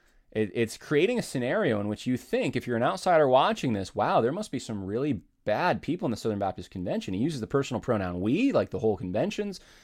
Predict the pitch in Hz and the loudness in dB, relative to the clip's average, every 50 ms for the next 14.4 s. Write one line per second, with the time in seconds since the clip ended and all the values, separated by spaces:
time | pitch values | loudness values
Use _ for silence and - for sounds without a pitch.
0 | - - - 170 175 151 101 95 - - 123 131 160 196 214 233 240 220 - 110 | -12 -4 0 2 2 4 4 2 2 2 0 0 0 0 0 0 -2 0 -2 -2
1 | 98 - - - 95 87 - - 104 95 101 107 104 92 - - - 110 101 95 | -4 -4 -6 -10 -10 -8 -8 -6 -6 -4 -2 -2 -2 -4 -6 -8 -4 -4 -4 -4
2 | - - 90 104 147 170 - 190 - 170 175 - 180 170 160 170 170 170 - - | -4 -6 -4 -4 -4 -4 -4 -6 -6 -6 -6 -6 -6 -4 -2 -2 -2 -2 -4 -6
3 | 185 175 175 160 156 - - - - - _ _ _ - - 101 90 - - 90 | -4 -4 -4 -6 -8 -12 -20 -20 -20 -20 _ _ _ -6 -2 0 0 2 2 2
4 | - - 104 101 92 - - 139 135 139 120 - 98 90 147 196 240 220 - - | 2 2 0 0 0 2 2 2 2 2 -2 -2 -4 -4 -4 -4 -4 -6 -10 -12
5 | - _ _ - - _ - 120 131 135 135 143 180 180 190 170 - - - 151 | -16 _ _ -20 -20 _ -4 -4 -2 0 2 2 2 4 2 0 0 2 2 2
6 | 151 156 - 175 156 139 123 - 123 113 110 - 110 - - 135 147 143 127 104 | 2 2 2 0 0 0 0 0 0 -2 0 -2 -4 -2 2 2 2 2 2 0
7 | - 113 107 117 131 - - 151 139 - 113 95 90 90 92 113 143 160 156 - | 0 0 0 0 -2 -2 -2 -4 -2 -2 -2 -2 0 0 2 2 2 2 2 0
8 | 160 147 131 107 104 101 95 - 95 92 - - 151 156 156 151 147 147 135 123 | 0 -2 0 -2 -2 -4 -4 -6 -8 -8 -4 0 0 2 4 4 2 2 0 -4
9 | - - - - - - - - - - 113 110 107 101 107 123 131 139 - - | -8 -18 -20 -20 -20 -20 -20 -12 -4 0 2 4 4 4 4 4 4 4 2 0
10 | 113 113 110 - - - 107 113 117 120 123 120 123 127 113 120 139 190 - - | -2 -2 -2 -4 -6 -6 -2 0 0 2 2 0 0 -2 -4 -6 -8 -8 -10 -14
11 | - - - - _ _ _ _ _ _ _ _ _ _ _ - 120 120 120 120 | -18 -20 -20 -20 _ _ _ _ _ _ _ _ _ _ _ -4 0 2 4 4
12 | 120 120 117 - - 110 131 139 160 180 - - - 147 131 127 135 143 135 123 | 4 4 2 -2 -2 2 4 4 4 4 2 -2 0 2 2 4 4 4 4 4
13 | 98 - 123 107 101 90 95 90 92 98 92 - - - 113 101 92 90 95 95 | 2 2 0 0 2 2 0 -2 -2 -4 -6 -6 -4 -2 -2 -2 -2 -2 -4 -6
14 | - - 156 170 208 233 147 | -4 -2 0 2 2 2 0